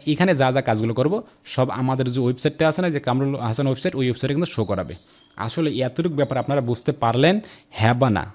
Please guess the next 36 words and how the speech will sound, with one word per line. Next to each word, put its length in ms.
আপনি 280
আমাকে 240
জানাবেন। 320
না 200
বুঝলে 400
জানাবেন, 460
সমস্যা 320
নেই, 60
আমি 140
আপনাকে 300
বুঝাই 320
দেবো 260
অবশ্যই, 360
অবশ্যই। 320
তো 60
চ্যানেলটি 380
অবশ্যই 300
যদি 180
ভালো 180
লাগে 120
সাবস্ক্রাইব 440
করবেন, 160
লাইক 140
করবেন 200
এবং 100
শেয়ার 240
করে 200
ছড়িয়ে 360
দেবেন। 220
ভালো 200
থাকবেন, 360
সুস্থ 320
থাকবেন। 380
পরবর্তী 400
ভিডিওগুলো 400
আমরা 160